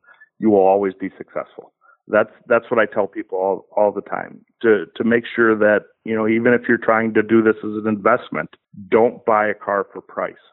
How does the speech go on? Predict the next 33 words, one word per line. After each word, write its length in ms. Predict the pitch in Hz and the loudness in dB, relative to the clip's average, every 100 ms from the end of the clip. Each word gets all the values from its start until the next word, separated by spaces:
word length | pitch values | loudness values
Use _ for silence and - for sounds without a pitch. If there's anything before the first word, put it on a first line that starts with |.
| _ | _
Buy 200 | 110 110 | 0 0
a 40 | 135 | -2
car 360 | - 107 107 | -2 0 0
because 360 | 104 101 104 92 92 | -4 -8 -8 -8 -10
you 100 | 95 | -10
want 380 | 92 98 101 104 | -2 2 2 0
it 200 | 98 _ _ _ _ _ | -4 _ _ _ _ _
and 120 | 98 98 | -2 0
you 180 | 92 90 | 0 2
like 300 | 104 113 101 | 2 2 0
it. 160 | - - - _ _ - | -8 -10 -20 _ _ -2
In 140 | 110 | 0
the 180 | 104 104 | 2 2
end, 360 | 117 104 101 - - 98 | 2 0 -2 -8 -14 -4
you'll 180 | 101 - - | -4 -4 0
still 180 | 117 | 2
be 180 | 110 104 95 | 4 4 4
able 240 | 95 95 - | 4 0 -4
to, 280 | 92 87 - - | -2 -2 -4 0
those 320 | 110 113 113 | 2 4 2
are 60 | 110 | 0
the 100 | 101 | 0
cars 360 | - 95 92 - | 2 2 0 -4
that, 120 | 92 - _ _ - | -10 -10 _ _ -8
that 120 | 95 | -8
will 220 | 95 92 | -4 -2
advance 460 | 95 90 92 90 90 _ | -2 0 -2 -2 -8 _
and 160 | 95 98 | -10 -6
you 160 | 95 | -4
will, 240 | 92 90 - _ _ | -2 -4 -6 _ _
you 140 | - 98 | -6 -4
will 80 | |
be 260 | 87 92 87 | 0 0 0